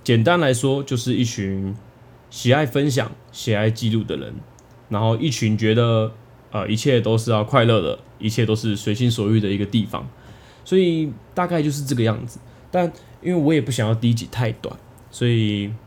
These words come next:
就借这个机会跟大家分享一下开频道这段时间的心情好了。其实我在开这个频道起初，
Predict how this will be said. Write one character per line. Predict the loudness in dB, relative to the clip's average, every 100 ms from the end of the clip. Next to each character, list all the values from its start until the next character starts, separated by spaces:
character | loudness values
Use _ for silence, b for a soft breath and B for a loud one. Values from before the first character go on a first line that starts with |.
| -20 -4
就 | 0 2 2 0
借 | 0 0
这 | 0
个 | 0
机 | 0 2
会 | 2 0 B -12
跟 | -4 0
大 | 0
家 |
分 | 2 2
享 | 2 0
一 | 0
下 | 0 0 0
开 | 0
频 | 0 0
道 | 2 4 2
这 | 2 2
段 | 2
时 | 2 0
间 | 0 0
的 |
心 | 0 -2
情 | -4 -8
好 | -12
了。 | -12 -20 B B B B B B B -6
其 | 0
实 | 2
我 | 2 0
在 | 0 0 -2 -4 -12 -20 -8
开 | -4 -2
这 | 0
个 | -2
频 | -2 0
道 | 2 0
起 | -2 -8
初， | -4 -4 -4